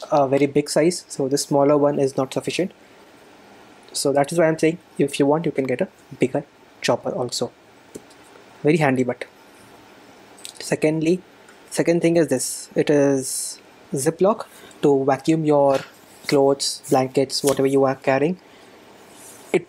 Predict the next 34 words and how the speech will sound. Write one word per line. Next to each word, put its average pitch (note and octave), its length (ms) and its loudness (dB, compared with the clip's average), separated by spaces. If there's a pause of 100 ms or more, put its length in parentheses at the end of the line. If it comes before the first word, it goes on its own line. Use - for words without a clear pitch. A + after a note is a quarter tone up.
might E3 380 2
not F3+ 260 2
reduce D#3 380 2
the D#3 300 4
weight, C#3 340 2 (100)
but C#3 300 0
it C#3+ 140 0
will C#3+ 100 4
definitely C#3+ 500 0
help C3 300 -2
you C3+ 220 0 (180)
to C#3 100 2
save C3+ 380 2
on C#3+ 220 -2 (680)
the - 120 -6
space C#3+ 380 0
that C#3 120 0
you C#3 100 0
have C3 140 2
in C3 80 -8
your C3 100 0
bag, B2 300 0 (680)
correct? C#3+ 260 0 (220)
We C#3 320 -2
all C#3+ 180 4
have C3+ 240 2
a C#3 80 4
limitation C3+ 480 0
of C3 200 -8
two C#3+ 100 4
or B2+ 100 4
three C3+ 220 -2
bags, C3 440 -2 (360)
so B2 580 0